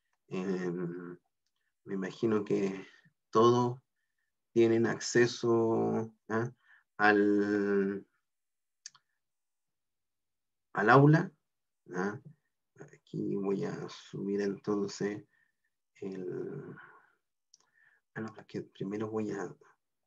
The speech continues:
este no tiene para qué tenerlo usted, o sea, ustedes no están en mecánica. Deje eliminar este. Ujú.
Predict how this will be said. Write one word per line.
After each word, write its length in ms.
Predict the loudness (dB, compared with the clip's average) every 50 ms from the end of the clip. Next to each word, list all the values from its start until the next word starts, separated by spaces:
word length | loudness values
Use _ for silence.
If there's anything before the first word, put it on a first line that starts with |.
| _ _ _ _ _ _
este 240 | -18 -12 -8 -6 -6
no 120 | -6 -6
tiene 200 | -4 -4 -4 -4
para 260 | -6 -6 -6 -8 -6
qué 200 | -6 -4 -4 -4
tenerlo 340 | -4 -2 -2 -2 -2 -2 -4
usted, 220 | -6 -8 -10 -12 -12
o 80 | -12
sea, 140 | -12 -16 -18
ustedes 220 | -14 -12 -10 -10
no 80 | -8 -10
están 240 | -12 -14 -14 -14 -12
en 100 | -10 -8 -8
mecánica. 360 | -8 -8 -10 -12 -18 -20 _ _ _ _ _ _ _ _ _
Deje 200 | -20 -16 -12 -10
eliminar 440 | -10 -10 -8 -8 -8 -8 -6 -6 -6
este. 440 | -6 -8 -8 _ -6 -4 -4 -4 -4 -8 _ _ _ _ _ _ _ _ _ _ _ _ _ _ _ _ _ _ _ _ _ _ _ _ _ _ _ _ _ _ _ _ _ _ _ _ _ _ _ _ _ _ _ _ _ _ _ -14
Ujú. 680 | -14 -12 -12 -14 -14 -16 -16 -10 -4 -2 0 0 -2 -2